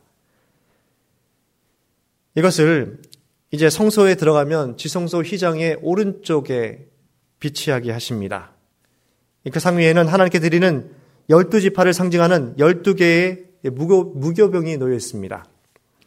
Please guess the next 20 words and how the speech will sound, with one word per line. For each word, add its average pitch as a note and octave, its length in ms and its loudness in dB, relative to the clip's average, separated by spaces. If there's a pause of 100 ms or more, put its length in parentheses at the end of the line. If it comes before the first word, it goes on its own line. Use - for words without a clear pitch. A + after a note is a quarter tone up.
(460)
그러니까 C3+ 160 0
하나님께서 D#3 420 2
이 D3+ 460 -2
진설병을 E3 920 2 (640)
두는 D#3 200 2
상을 D3+ 760 0 (500)
이 C#3+ 40 -8
성소 F3+ 340 0
안에 E3 160 4
두신 D3+ 280 -4
것은 C#3 440 -4 (1200)
이 F3+ 80 -4
식탁에서 F#3+ 540 2
함께 E3 840 0 (880)
사랑을 G#3 460 0
나누며 D#3 680 -2 (840)
사랑과 F3+ 360 2
화목을 G3 580 0
나눌 D#3 320 -2
것을 C3 720 -4